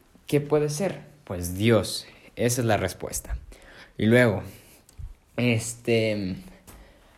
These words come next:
aparte, hay reg-, hay registros bíblicos, ya sea desde los milagros de, que hizo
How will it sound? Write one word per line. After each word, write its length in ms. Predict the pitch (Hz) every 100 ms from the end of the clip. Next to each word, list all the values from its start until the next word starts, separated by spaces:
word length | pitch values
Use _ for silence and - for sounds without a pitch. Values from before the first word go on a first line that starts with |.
| _ -
aparte, 580 | - 135 131 151 143 -
hay 160 | - 120
reg-, 260 | 135 143 135
hay 140 | 127
registros 640 | 135 127 123 123 123 113 95
bíblicos, 760 | 95 87 101 - 117 135 - - - _ _ - - - _
ya 120 | 117
sea 360 | 120 120 110 127
desde 340 | 113 107 101 101
los 240 | 95 92
milagros 720 | 98 92 101 107 98 98 98
de, 320 | 92 87 - - -
que 120 | -
hizo 600 | 90 90 113 107 90 87